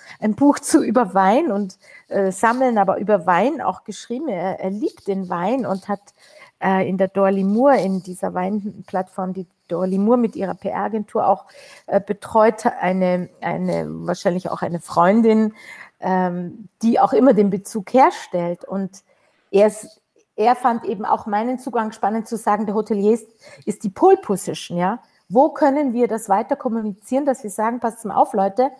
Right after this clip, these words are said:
wir betreiben hier seit Jahrhunderten, Jahrtausenden jetzt bald eigentlich nur Raubbau an der Natur. Wir haben nicht mehr lange und es wird uns so watschen,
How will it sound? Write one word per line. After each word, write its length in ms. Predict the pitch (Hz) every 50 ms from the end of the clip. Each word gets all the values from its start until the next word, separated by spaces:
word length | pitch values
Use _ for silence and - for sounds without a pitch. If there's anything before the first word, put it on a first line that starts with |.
| _ _ _ - - - _
wir 260 | - 240 233 240 -
betreiben 460 | - 233 226 - - 226 214 254 254 269
hier 160 | 262 254 240
seit 240 | - 254 226 220 -
Jahrhunderten, 720 | 208 190 190 214 277 349 403 311 208 190 - - 190 190
Jahrtausenden 560 | 190 185 185 - - 196 226 294 254 233 190
jetzt 220 | 190 185 185 - _
bald 260 | 180 180 190 190 -
eigentlich 280 | 190 208 214 202 -
nur 180 | 220 202 196 190
Raubbau 500 | - 185 226 294 - - - 175 160 -
an 140 | - 175 175
der 120 | 170 170
Natur. 560 | 170 170 165 - _ _ 185 202 240 277 311 - - _ _ _ _ _ _
Wir 180 | - 311 277
haben 240 | 226 165 180 202 220
nicht 220 | 247 311 - -
mehr 120 | 359 359 370
lange 280 | 349 208 180 208 247
und 100 | 285 269
es 140 | 247 247 -
wird 160 | 233 226 -
uns 240 | - 208 208 - -
so 240 | - 330 381 403 -
watschen, 560 | 175 160 151 - - - - - 269 294 302